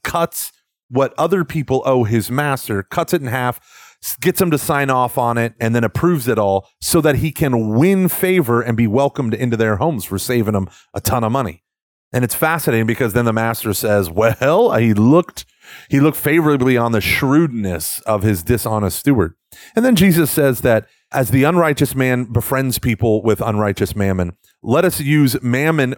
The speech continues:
for the sake of the friendship of God, right? How much more can we leverage, if we are wealthy, the goods of this earth to advance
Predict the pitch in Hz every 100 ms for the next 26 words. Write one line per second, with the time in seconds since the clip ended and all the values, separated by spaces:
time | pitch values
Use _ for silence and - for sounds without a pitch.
0 | - - 139 120 113 - 170 - 143 131
1 | - 127 135 135 139 123 - 107 - -
2 | 160 90 - _ _ _ _ 113 143 -
3 | _ _ - 185 214 208 - 165 202 175
4 | - 156 139 127 185 180 - - 127 143
5 | 170 220 160 123 107 120 139 135 156 139
6 | 110 147 202 - 113 107 _ _ 113 147
7 | 113 220 190 143 101 110 - 135 123 -
8 | 131 117 95 147 147 -